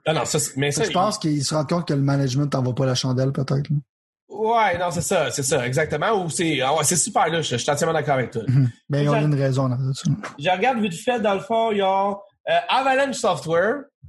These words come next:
Speaker 2: Mhm.
Speaker 1: euh, qui est quand même les, ceux qui font, euh,
Speaker 2: Ben moi, leur meilleur jeu qui ont sorti cette génération-là, c'est Mad Max, hein. Ils ont fait les Just Cause, puis ils ont
Speaker 1: Ben, c'est
Speaker 2: fait,
Speaker 1: ça, c'est
Speaker 2: euh,
Speaker 1: ça, exact,
Speaker 2: Rage.
Speaker 1: exact.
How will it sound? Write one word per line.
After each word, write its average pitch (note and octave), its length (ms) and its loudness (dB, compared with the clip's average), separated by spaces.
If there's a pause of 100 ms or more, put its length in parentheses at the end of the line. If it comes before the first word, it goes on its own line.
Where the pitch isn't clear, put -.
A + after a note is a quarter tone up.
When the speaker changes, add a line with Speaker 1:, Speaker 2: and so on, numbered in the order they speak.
(120)
Speaker 2:
Mhm. B2+ 260 2 (800)
Speaker 1:
euh, D#3+ 300 2 (120)
qui C#3 60 -6
est B2+ 40 -4
quand D#3 140 2
même F#3 160 0
les, D3+ 140 0
ceux F3 160 0
qui - 100 -10
font, E3 280 0
euh, B2+ 880 0 (200)
Speaker 2:
Ben D3+ 100 0
moi, F#3+ 120 2
leur E3+ 120 2
meilleur D#3+ 200 2
jeu D3+ 160 0
qui E3 100 -2
ont C#3 40 0
sorti C3 220 -4
cette C#3 160 -2
génération-là, B2+ 400 0
c'est C3 160 -2
Mad B2 200 2
Max, B2+ 320 0
hein. E3 140 0 (220)
Ils C#3+ 60 -2
ont C3+ 40 -2
fait D#3 160 0
les D3 120 0
Just C#3 240 0
Cause, C#3+ 380 0
puis - 120 -6
ils - 20 0
ont - 20 0
Speaker 1:
Ben, D3+ 60 2
c'est E3+ 100 -2
Speaker 2:
fait, - 60 0
Speaker 1:
ça, G3+ 140 2
c'est B2+ 120 -2
Speaker 2:
euh, B2+ 40 -2
Speaker 1:
ça, D#3 120 0
exact, D#3 240 -2
Speaker 2:
Rage. D3 140 0
Speaker 1:
exact. D3+ 240 0